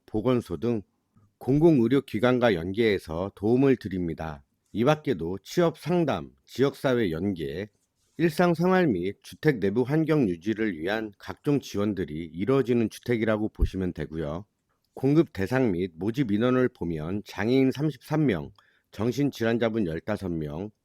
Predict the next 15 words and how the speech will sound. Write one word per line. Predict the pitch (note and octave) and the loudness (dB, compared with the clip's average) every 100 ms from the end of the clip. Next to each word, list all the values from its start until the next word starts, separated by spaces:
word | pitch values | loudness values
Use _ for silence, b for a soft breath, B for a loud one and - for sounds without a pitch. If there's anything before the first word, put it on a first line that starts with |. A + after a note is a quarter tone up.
| _ | _
노숙인 | F2+ A2+ A2+ A2+ A#2 | -4 -4 -4 -2 -2
남성 | E2 F2+ G2+ F#2 C#2+ C2+ | 0 -4 -4 -6 -8 -8
삼십오 | C#3 D#3 C#3 F2 | -6 -4 -4 -2
명, | F#2 D2+ C2 _ b b b | -4 -6 -12 _ b b b
노숙인 | A2 A#2+ D3+ D3 B2 | -2 -2 -2 0 0
여성 | D#2+ D#2+ D#2 E2+ D#2+ | -2 -6 -6 -6 -8
이십이 | G2 A2 A#2+ F2+ | -8 -10 -6 -2
명, | G2 E2 C2 b b b b | -2 -4 -8 b b b b
어르신 | E2 A2 C#3 - C#3+ | -2 0 0 -2 0
일곱 | D#3+ D#3+ | 2 2
명으로 | F3 D3 A2+ D#2+ D#2 G2 G#2+ | 4 2 2 -4 -10 -12 -16
총 | - D#3 F2 - b b _ - | -2 0 0 -4 b b _ -2
백십이 | A#2+ A#2+ - F3 G#2 F2 | -2 -2 -6 -6 -4 -2
명을 | G2+ D#2 D#2 E2+ | -2 -4 -10 -10
모집합니다. | D#2+ G#2+ B2+ A2 F2+ D2+ D2 | -6 -6 -4 -4 -2 -4 -8